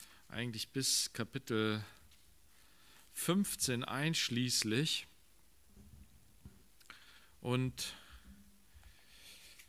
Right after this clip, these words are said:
Gott nimmt sich also viel Zeit für dieses Thema, seinem Volk ganz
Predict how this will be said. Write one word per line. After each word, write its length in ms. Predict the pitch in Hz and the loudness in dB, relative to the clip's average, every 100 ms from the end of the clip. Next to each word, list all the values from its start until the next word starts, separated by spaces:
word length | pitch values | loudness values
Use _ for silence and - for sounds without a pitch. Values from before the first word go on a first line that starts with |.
| - | -2
Gott 180 | 139 147 | 0 6
nimmt 220 | 165 160 | 6 6
sich 180 | 151 147 | 6 6
also 180 | 135 | 6
viel 380 | 135 - 185 220 | 4 4 4 6
Zeit 480 | - 165 165 165 113 | 6 6 8 6 4
für 140 | - | 0
dieses 380 | 123 123 117 - | 0 2 2 2
Thema, 600 | - 156 180 120 120 151 131 - - - - - - | 6 6 6 6 4 2 -2 -12 -20 -20 -20 -20 -20
seinem 320 | - - 123 127 | -8 -2 0 0
Volk 400 | - 131 131 135 - - | 0 4 4 2 -4 0
ganz 500 | 131 170 - - | 2 2 2 0